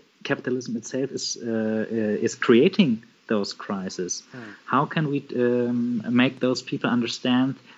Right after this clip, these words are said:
Speaker 1: that there is an alternative to capitalism? Um, but at the same time, how can we, uh, uh, uh, uh, tell this to them without, like, sounding like, uh, I don't know, we spent the last fifty years, uh,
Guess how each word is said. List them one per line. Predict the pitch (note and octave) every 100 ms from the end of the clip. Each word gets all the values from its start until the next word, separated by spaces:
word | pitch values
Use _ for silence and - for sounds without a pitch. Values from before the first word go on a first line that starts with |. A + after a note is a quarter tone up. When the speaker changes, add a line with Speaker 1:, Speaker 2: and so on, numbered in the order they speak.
| -
Speaker 1:
that | A#2+ A#2+
there | A#2 A#2
is | C#3+ D3+ -
an | B2+ A#2+ A2+
alternative | A2+ C#3 D3+ C3+ A#2+ -
to | -
capitalism? | - - - F#2+ G2 E2+ F#2 C3+ C3+ - - - - -
Um, | G#2 G2+ G#2 G#2+ - _ -
but | A#2+ A#2
at | A#2+
the | B2
same | - B2+ C3
time, | C3+ C3 A#2+
how | C3
can | C3 C3+ B2+
we, | B2+ B2+ B2
uh, | A#2+
uh, | A#2 A#2 A#2 A2+ G#2+ A2+
uh, | A2+ G#2 A2
uh, | A2 G#2+ G#2+ -
tell | B2+ C3+
this | C#3 -
to | A#2+
them | A2+ A2 A2+ A2+ - - _
without, | A2+ A2+ A#2 A#2+
like, | A2 A2 A2+ -
sounding | - A2+ A#2 A#2 A2+ A2+ G#2+
like, | A2 A2 - -
uh, | G#2+ G#2 G#2+ - -
I |
don't | G#2+ A2
know, | A#2 G#2+ G2 - - A#2
we | A2
spent | - A#2+ A2+ A2+
the |
last | A2 A2+ A2+
fifty | - A#2 - G#2+
years, | A2+ A2+ A#2 - -
uh, | - A2+ A2